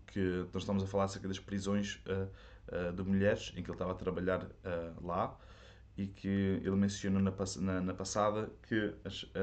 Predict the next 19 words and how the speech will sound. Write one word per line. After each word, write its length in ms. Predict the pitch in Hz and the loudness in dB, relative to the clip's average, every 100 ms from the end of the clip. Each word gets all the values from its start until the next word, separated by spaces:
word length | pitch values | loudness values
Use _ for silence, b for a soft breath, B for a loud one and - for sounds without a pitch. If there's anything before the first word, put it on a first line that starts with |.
| 95 | 2
as 200 | 87 - | 0 -6
prisões 640 | - 107 98 101 104 - - B B B B | -6 -2 2 2 2 -4 -10 B B B B
eram 240 | - 95 95 | -2 2 4
basicamente 500 | 98 98 101 98 98 | 2 0 0 0 0
uma 440 | 95 92 85 85 - | 0 0 -2 -4 -4
proibição 1000 | 127 123 110 110 101 101 - 107 101 101 | 4 4 6 4 2 2 0 2 4 4
de 100 | 92 | 2
liberdade. 680 | 90 92 90 82 - - - - - - - B B B | 0 0 0 -2 -4 -6 -14 -20 -20 -20 -20 B B B
Estamos 320 | - 104 98 | -2 2 2
a 60 | 101 | 2
proibir 840 | 101 110 117 107 101 98 104 101 | 0 2 4 6 4 4 2 2
aquelas 400 | 90 95 95 92 | -2 0 0 -2
pessoas 260 | - 92 85 | -2 -4 -2
de 40 | |
ser 120 | - 90 | -4 -4
livres. 460 | 80 80 - - B B B B | -4 -6 -10 -14 B B B B
Isso 560 | 104 104 - - - - - | -4 -4 -6 -10 -12 -16 -10
bateu-me, 460 | 98 104 101 98 101 - - | -8 0 4 4 2 -6 -20
tocou-me, 460 | - - 95 90 | -12 0 0 0